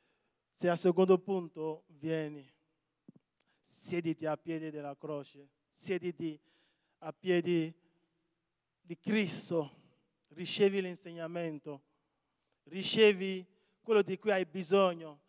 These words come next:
Se non hai dove ricevere questo insegna-, insegnamento, mia moglie l'ha detto prima, noi siamo equipaggiati. Il posto giusto, eccolo qua.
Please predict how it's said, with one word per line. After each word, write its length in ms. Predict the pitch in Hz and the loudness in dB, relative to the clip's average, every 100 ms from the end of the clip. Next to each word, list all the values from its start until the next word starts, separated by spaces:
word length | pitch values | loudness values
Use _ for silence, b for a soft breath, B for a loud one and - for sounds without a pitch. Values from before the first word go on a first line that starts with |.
| b | b
Se 220 | b 254 | b 4
non 260 | 233 208 214 | 6 6 6
hai 440 | 226 220 208 190 - _ _ _ _ _ _ | 6 6 4 0 -6 _ _ _ _ _ _
dove 520 | - 240 247 202 196 | 12 12 12 12 8
ricevere 520 | 190 202 240 208 202 | 8 2 4 6 4
questo 260 | 190 202 - | 4 2 2
insegna-, 280 | 190 190 180 | 2 2 0
insegnamento, 760 | 208 180 202 190 202 214 202 190 | -4 -2 2 4 6 6 4 2
mia 160 | 196 202 | 6 10
moglie 220 | 233 220 | 12 12
l'ha 120 | 202 | 10
detto 300 | 190 202 196 | 8 4 4
prima, 560 | - 208 196 165 151 - _ _ _ 208 | 6 8 8 6 2 -2 _ _ _ -4
noi 200 | 196 208 | 2 2
siamo 260 | 208 185 180 | 2 0 0
equipaggiati. 840 | 175 180 180 175 180 151 135 139 b b b b b _ | -2 -2 -2 -2 -2 -4 -8 -18 b b b b b _
Il 160 | - - | -18 -4
posto 360 | 190 180 185 | -2 0 -2
giusto, 380 | 160 196 185 160 - _ _ | 0 -2 -2 -6 -8 _ _
eccolo 400 | 185 170 160 147 | -18 -16 -10 -10
qua. 280 | 139 156 135 | -10 -14 -16